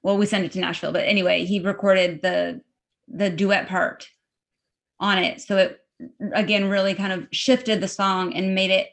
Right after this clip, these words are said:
more of a conversation, which is what it was in my mind. It just didn't get to be that on the first record.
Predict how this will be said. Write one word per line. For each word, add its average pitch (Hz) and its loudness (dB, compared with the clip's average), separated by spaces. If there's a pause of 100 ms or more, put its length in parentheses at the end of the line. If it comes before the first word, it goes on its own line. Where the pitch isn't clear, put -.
more 190 0
of 180 0
a 185 -2
conversation, 185 -4 (440)
which 208 0
is 202 0
what 208 4
it 175 4
was 185 2
in 180 0
my 170 0
mind. 170 0 (1080)
It 190 0
just 175 -4
didn't 180 0
get 180 -2
to 156 -6
be 175 -2
that 175 -2
on 170 -2
the - -2
first - -12
record. - -10